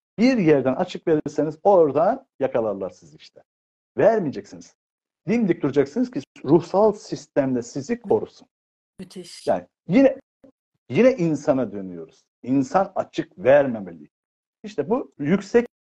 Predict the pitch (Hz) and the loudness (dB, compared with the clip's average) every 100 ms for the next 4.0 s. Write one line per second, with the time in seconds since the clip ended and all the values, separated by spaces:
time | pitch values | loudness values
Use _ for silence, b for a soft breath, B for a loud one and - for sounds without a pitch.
0 | - 151 165 - 147 139 - 151 160 131 | -4 -2 -2 -2 0 0 2 2 2 0
1 | 127 123 127 117 110 90 - _ _ _ | -2 -2 -4 -4 -4 -6 -10 _ _ _
2 | _ _ _ _ _ 156 202 196 175 156 | _ _ _ _ _ 0 2 2 4 4
3 | 151 139 123 135 131 127 131 139 165 | 2 0 0 0 -2 0 4 4 4